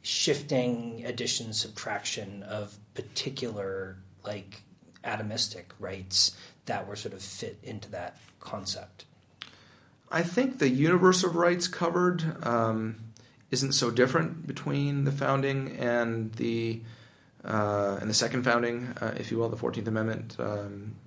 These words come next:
Speaker 2: ratification debates and enactment. Uh, I think that w-, what was foremo-, foremost in the minds of the framers of the original Constitution versus the fourteenth Amendment, the priorities were somewhat different. Uh, take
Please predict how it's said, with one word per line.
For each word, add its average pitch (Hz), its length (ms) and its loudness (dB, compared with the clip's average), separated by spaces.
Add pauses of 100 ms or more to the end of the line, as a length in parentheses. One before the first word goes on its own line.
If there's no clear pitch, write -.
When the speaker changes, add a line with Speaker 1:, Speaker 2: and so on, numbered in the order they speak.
(160)
Speaker 2:
ratification 113 500 0
debates 107 280 0
and 113 100 -6
enactment. 113 460 0 (600)
Uh, 107 680 4 (1040)
I 143 40 -6
think 196 200 0
that - 180 -2
w-, 139 140 0
what 160 140 4
was 147 180 4
foremo-, 151 680 6
foremost 143 640 6
in 131 320 4
the 113 340 6
minds 127 640 6
of 113 200 0
the 113 60 0
framers 151 760 6
of 113 220 -2
the 117 100 2
original 117 300 4
Constitution 113 640 -4
versus 107 280 2
the - 80 -8
fourteenth 117 380 -2
Amendment, 101 280 -4
the - 60 -4
priorities 139 680 8 (520)
were 131 140 4
somewhat 117 380 4
different. 117 420 2 (180)
Uh, 110 300 -4
take 127 320 4